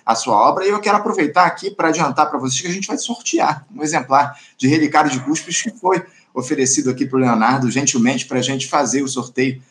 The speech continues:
aos nossos, aos membros do nosso canal. Então, já se tornem membros aqui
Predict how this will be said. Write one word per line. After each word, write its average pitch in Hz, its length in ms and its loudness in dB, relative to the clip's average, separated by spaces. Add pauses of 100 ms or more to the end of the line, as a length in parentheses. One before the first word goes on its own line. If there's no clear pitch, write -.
(140)
aos 117 260 2
nossos, 117 920 2
aos 131 160 0
membros 151 440 0
do 120 120 -2
nosso 123 260 2
canal. 113 260 -2
Então, 139 200 -8
já 156 100 -8
se - 140 -4
tornem 170 240 -2
membros 131 440 0
aqui 127 320 -2